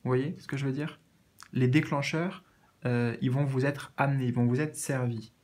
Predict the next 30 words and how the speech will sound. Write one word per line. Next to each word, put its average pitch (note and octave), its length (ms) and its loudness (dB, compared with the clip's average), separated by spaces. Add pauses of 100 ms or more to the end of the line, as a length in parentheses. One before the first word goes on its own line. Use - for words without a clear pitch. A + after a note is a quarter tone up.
(400)
Et C3 60 0
plus F#3+ 220 0
vous F3+ 180 -2
serez D3+ 280 0
dans C3 100 2
le B2+ 60 0
lâcher B2+ 240 -2
prise, F3+ 400 -2
et - 80 -2
plus B2+ 220 -4
ça - 120 0
arrivera B2+ 300 0
vite C#3+ 240 -4
en A2+ 80 0
plus. - 380 -12 (4000)
Alors, A#2+ 520 -4
on E3 100 0
va E3 100 0
regarder C#3+ 320 0
maison D3 360 0
numéro A2 400 0
deux, E3 400 0 (720)
qui - 260 0
est D3 60 2
la B2+ 100 2
maison B2+ 580 0 (220)
de B2 160 -2
la B2+ 140 2
situation C3 520 -2
matérielle, B2+ 840 0